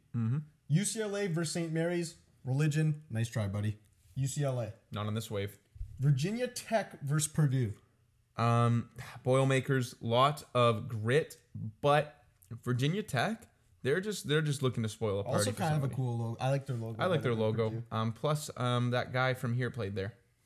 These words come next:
Speaker 2: That's right. That guy from here did play there.
Speaker 1: <laughs>
Speaker 2: Um, Murray State, John Morant.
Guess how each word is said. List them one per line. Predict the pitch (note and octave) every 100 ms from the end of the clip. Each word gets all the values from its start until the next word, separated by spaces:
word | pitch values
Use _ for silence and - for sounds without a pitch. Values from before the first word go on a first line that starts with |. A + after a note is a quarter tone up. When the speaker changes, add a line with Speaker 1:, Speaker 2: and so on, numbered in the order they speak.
| _ -
Speaker 2:
That's | B2+ C#3+
right. | B2+ A#2
That | B2 A#2
guy | B2
from | B2 B2+
here | B2+
did | A#2+ A#2
play | B2
there. | A2+ A#2 A#2 -
Speaker 1:
<laughs> | A#2 - -
Speaker 2:
Um, | D#3 D3+ D#3
Murray | D#3 F3 F3+
State, | - E3 F3 A3 - - -
John | C3+ D#3
Morant. | D3+ C#3+ E3 G3 -